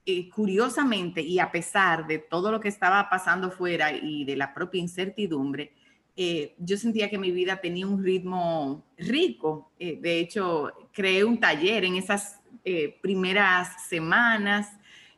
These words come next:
Eh, era como que yo estaba en mi zona. Eh, y a pesar de,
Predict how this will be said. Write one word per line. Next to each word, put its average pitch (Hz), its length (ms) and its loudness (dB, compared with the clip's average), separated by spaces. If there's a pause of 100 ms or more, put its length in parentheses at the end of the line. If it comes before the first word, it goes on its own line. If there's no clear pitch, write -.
Eh, 180 380 2
era 233 160 4
como 262 160 2
que 233 80 0
yo 226 60 4
estaba 226 200 2
en 226 140 6
mi 196 120 2
zona. 156 680 -2 (720)
Eh, 160 500 2 (800)
y 180 580 0
a 175 140 2
pesar 175 680 0
de, 208 880 -2